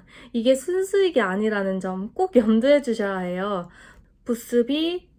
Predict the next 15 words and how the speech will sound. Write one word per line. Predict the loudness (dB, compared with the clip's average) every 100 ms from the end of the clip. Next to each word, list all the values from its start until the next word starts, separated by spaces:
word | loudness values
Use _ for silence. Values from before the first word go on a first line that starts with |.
| -10
발주비, | -2 -2 -2 -4 -2 0 -2 -2 -8 -20 _ -12
지방 | -2 2 2 0
행사라면 | -2 -2 -2 0 0 0 -2
숙박비나 | -4 -2 -2 -4 -10 -6 -4 -4
교통비 | -6 -10 -8 -6 -6 -6
등등 | -6 -6 0 0 0 -6 _ _ _ _
다 | -8 -2 -2 0
빼고 | -2 0
나면 | -2 0 0 -2 -6 -6
사실 | -4 -2 4 6 6 4 -4
눈물이 | 0 2 2 2 0 0
또르르 | -2 0 2 2 2
흐를 | 2 4 4
수 | 4 0
있어요. | 0 0 0 0 0 0